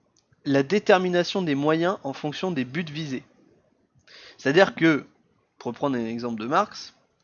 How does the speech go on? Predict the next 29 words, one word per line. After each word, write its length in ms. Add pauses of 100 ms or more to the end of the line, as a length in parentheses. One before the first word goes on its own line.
(100)
quand 360 (320)
un 160
architecte, 720 (580)
par 120
exemple, 500
veut 140
bâtir 340
une 100
maison, 360 (1300)
il 60
passe 180
d'abord 340
par 120
une 120
conceptualisation 1120
dans 260
sa 180
conscience 720 (180)
de 80
la 120
maison, 420 (840)
et 60
après 240
seulement, 540 (1120)
il 120
vient 140
lui 140
donner 280
vie 320